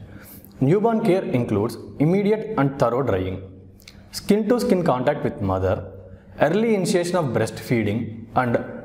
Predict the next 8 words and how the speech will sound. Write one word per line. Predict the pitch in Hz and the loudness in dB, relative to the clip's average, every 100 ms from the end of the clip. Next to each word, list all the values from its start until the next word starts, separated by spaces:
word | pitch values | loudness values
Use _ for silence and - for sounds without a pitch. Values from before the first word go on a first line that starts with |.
| - | 0
exclusive | 135 - 214 233 226 | 0 2 0 2 2
breastfeeding | 147 143 143 160 156 - | 2 0 0 2 2 0
every | 139 170 202 | 2 2 2
second | 147 156 151 | 0 0 2
hourly | 135 110 107 - - - | 2 0 -4 -8 -14 -6
to | 170 | -2
prevent | 160 160 208 - | 2 2 0 0
hypoglycemia, | 139 139 143 104 90 95 92 | -2 0 0 -2 -4 -6 -6